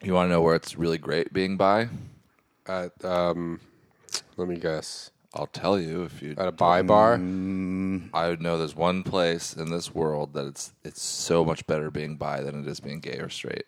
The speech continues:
Speaker 3: Ibiza.
Speaker 1: Ibiza?
Speaker 3: Ibiza? The island of Ibiza.
Speaker 2: Have you been
Speaker 1: Oh.
Speaker 2: there? It seems like the kind of place you'd go. You're a
Speaker 3: I,
Speaker 2: party guy.
Speaker 3: I have not been to Ibiza.
Speaker 2: You will go, though.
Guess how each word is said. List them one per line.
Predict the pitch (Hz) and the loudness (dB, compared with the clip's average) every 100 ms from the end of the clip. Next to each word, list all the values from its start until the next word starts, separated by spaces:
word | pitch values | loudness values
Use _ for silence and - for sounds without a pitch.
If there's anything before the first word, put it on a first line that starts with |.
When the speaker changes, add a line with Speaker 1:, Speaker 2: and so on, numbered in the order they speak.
| - | -6
Speaker 3:
Ibiza. | 101 110 - 78 - _ _ _ _ - | 2 2 4 0 -2 _ _ _ _ -12
Speaker 1:
Ibiza? | 80 - 95 135 175 - - - - | -4 0 2 2 -2 -8 -20 -14 -6
Speaker 3:
Ibiza? | 104 120 - 170 190 165 - - | 4 4 8 6 6 -4 -16 0
The | 87 | 4
island | 110 117 | 6 8
of | 104 | 8
Ibiza. | 95 95 98 90 | 8 6 4 4
Speaker 2:
Have | 120 | 6
you | 120 | 6
been | 170 160 | 6 6
Speaker 1:
Oh. | 170 | 8
Speaker 2:
there? | 170 175 143 | 8 6 2
It | |
seems | - 147 127 | 2 4 6
like | 110 | 4
the | - | 2
kind | 107 | 0
of | 95 | 0
place | - 95 - | 0 -2 -2
you'd | 95 85 | -6 0
go. | 92 98 - - - - | 2 2 0 -16 -20 -4
You're | - 135 | 4 6
a | |
Speaker 3:
I, | 98 | 10
Speaker 2:
party | 110 104 | 10 10
guy. | 98 98 113 - | 6 6 6 4
Speaker 3:
I | 95 | 2
have | 101 95 | 4 4
not | 92 85 | 4 2
been | 87 80 | 0 2
to | 80 | -2
Ibiza. | 76 80 - 73 76 | -2 -8 -4 -4 0
Speaker 2:
You | 107 | 2
will | 104 110 | 8 8
go, | 101 90 | 8 4
though. | 85 82 80 | 2 0 -4